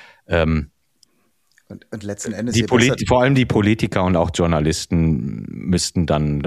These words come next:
Speaker 1: weil einige nutzen's auch, da ist mir auch ein großes Magazin übrigens bekannt, ähm, da werde ich demnächst mal einen großen Artikel schreiben. Das klingt halt alles nach Einheitsbrei und wie ich schon sagte, sag mir, was du machen willst, ohne zu sagen, was du machen willst.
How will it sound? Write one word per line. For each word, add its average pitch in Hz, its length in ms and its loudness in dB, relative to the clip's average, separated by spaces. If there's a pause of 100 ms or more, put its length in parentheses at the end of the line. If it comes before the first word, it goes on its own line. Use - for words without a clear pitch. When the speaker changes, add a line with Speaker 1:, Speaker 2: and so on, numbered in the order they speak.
Speaker 1:
weil 71 180 -2
einige 76 300 0
nutzen's 71 420 -2
auch, 80 260 0 (600)
da 69 100 -4
ist - 140 -6
mir 80 120 0
auch 60 160 -4
ein 87 80 -4
großes 73 380 -2
Magazin 73 500 -4
übrigens 80 340 -4
bekannt, 76 580 -8
ähm, 71 300 -8 (120)
da 71 180 -4
werde 76 160 -4
ich - 220 -14
demnächst 71 380 -4
mal 78 60 -2
einen 73 80 -4
großen 73 240 -4
Artikel - 340 -4
schreiben. 104 360 0 (1000)
Das 98 200 0
klingt 95 220 0
halt 87 160 0
alles 80 280 0
nach 71 160 -4
Einheitsbrei 71 640 -4
und 73 120 -2
wie 78 60 0
ich 73 80 -4
schon 73 160 -4
sagte, 69 380 -2 (1800)
sag 101 260 0
mir, 101 100 4
was 92 200 2
du 98 80 0
machen 85 260 2
willst, 80 380 -2
ohne 90 280 2
zu - 140 -2
sagen, 71 360 -2
was 65 180 -4
du 80 140 0
machen 71 360 -2
willst. - 380 -16